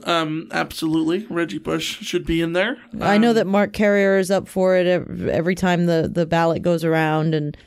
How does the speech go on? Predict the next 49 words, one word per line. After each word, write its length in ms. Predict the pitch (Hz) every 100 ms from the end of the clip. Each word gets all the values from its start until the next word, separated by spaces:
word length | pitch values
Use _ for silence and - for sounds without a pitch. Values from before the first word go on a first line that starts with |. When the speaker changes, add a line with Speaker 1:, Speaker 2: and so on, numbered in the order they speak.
| _ _ _
Speaker 2:
um, 440 | - 156 143 135 147
there's 200 | 170 160
a 60 |
cou-, 120 | 165 117
a 120 | 165
couple 300 | - 175 165
of 80 | 156
other 240 | 160 160
guys 320 | 160 160 151
that 140 | - 151
are, 220 | 151 143
that 120 | 160
are 120 | 151
up 140 | 160 160
for 60 |
Speaker 1:
Yeah. 140 | 170 151
Speaker 2:
it 60 |
every 200 | 147 143
time, 300 | 156 170 202
Speaker 1:
Matt 100 | 147
Speaker 2:
but 80 | 190
Speaker 1:
Leinert's 160 | 190 185
already 360 | 185 175 160
in. 360 | 160 175 208 220 - _
Speaker 2:
Leinert's 380 | 180 180 190 180
in, 480 | 190 185 180 175 175 -
Polamalu's 540 | 180 190 185 175 175
Speaker 1:
Um, 60 | 175
Speaker 2:
in, 120 | 170
Palmer's 420 | - 165 165 160
in. 180 | 160 156
Speaker 1:
a, 160 | 220 202
a 60 | 240
couple 300 | 247 277 269
of 60 |
other 220 | 247 240
Pete 200 | 233 233
Carroll 260 | 220 226 220
era 180 | 220 214
guys 260 | 214 208
I 40 | 208
wouldn't 200 | 208 202
be 80 | 208
surprised 520 | - - 196 208 202
to 60 |
get 140 | 190 196
in. 380 | 202 196 196 -
Sam 340 | - 196 196
Baker, 540 | - 196 220 240 254